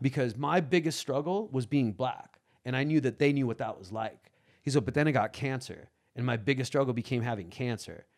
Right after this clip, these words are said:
And I stopped feeling like an African American and started feeling like a cancer American." He's all, "Now I feel closer to you and your dad than I do to anybody that has my skin color." And I was like, "Whoa."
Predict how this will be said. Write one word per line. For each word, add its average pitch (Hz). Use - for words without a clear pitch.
And 120
I 127
stopped 151
feeling 156
like 123
an 110
African 131
American 170
and 147
started 131
feeling 135
like 110
a 101
cancer 120
American." 87
He's 143
all, 131
"Now 147
I 143
feel 131
closer 131
to 123
you 123
and 120
your 110
dad 113
than 127
I -
do 147
to 123
anybody 120
that 101
has 107
my 104
skin 107
color." -
And 139
I 135
was 127
like, 110
"Whoa." 170